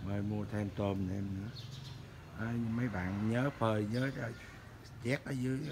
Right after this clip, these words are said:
cái phấn kiến. Không thôi là kiến nó, nó, nó bò lên là khó đuổi lắm. Đó, làm tôm ăn củ kiệu nè,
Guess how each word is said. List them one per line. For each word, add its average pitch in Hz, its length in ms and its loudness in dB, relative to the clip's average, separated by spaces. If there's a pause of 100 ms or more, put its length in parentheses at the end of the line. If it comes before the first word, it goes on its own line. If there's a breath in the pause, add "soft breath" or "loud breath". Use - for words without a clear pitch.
(120)
cái 127 100 2
phấn 123 240 0 (140)
kiến. 156 360 4 (640)
Không - 180 -10
thôi 104 120 2
là 95 120 0 (120)
kiến 147 340 2
nó, 151 80 -2
nó, 135 220 -2
nó 131 200 -2
bò 95 200 2
lên 107 240 2
là 101 80 -2
khó 123 240 2
đuổi 104 260 0
lắm. 151 140 2 (1500)
Đó, 113 300 -4
làm 87 140 -2 (140)
tôm 104 320 4 (140)
ăn 98 240 -2
củ 92 120 -2 (120)
kiệu 92 260 0
nè, 95 140 0